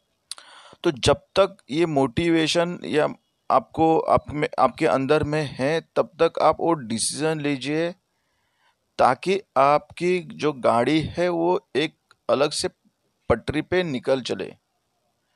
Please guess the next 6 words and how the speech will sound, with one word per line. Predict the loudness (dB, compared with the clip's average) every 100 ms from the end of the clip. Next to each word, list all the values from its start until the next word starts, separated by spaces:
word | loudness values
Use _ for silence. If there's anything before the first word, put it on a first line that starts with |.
| _ _ _ _ _ _ -6 2
आप | 4 4
सिर्फ | 2 0 2 0 -4 -4
मेरे | 0 0 0
बातें | 0 0 0 -2 -2 0
सुनते | -2 -2 -4 -2 -2 -2
हो, | 0 0 0 -2